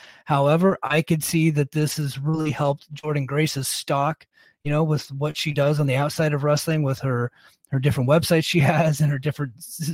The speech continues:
services that she provides on, on the internet. I know her Twitter, all her Twitter, Instagram, all her followers went up.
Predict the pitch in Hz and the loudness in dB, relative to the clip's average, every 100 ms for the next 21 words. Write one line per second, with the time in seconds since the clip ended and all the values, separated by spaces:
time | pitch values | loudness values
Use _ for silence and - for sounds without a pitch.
0 | - 196 190 190 202 185 180 - 185 180 | -4 0 2 2 4 4 4 0 -4 -4
1 | - - 202 185 180 - - - 160 180 | -4 0 2 4 4 2 -8 -4 4 8
2 | 175 185 185 180 180 170 156 156 147 139 | 8 6 4 2 4 4 4 4 2 0
3 | 180 175 175 117 160 147 147 - 180 170 | 2 4 4 4 2 2 0 2 4 4
4 | 165 156 175 165 156 165 165 160 - 151 | 2 0 0 -2 0 2 2 0 -2 -2
5 | 156 156 147 151 151 156 | 0 0 -2 -2 0 0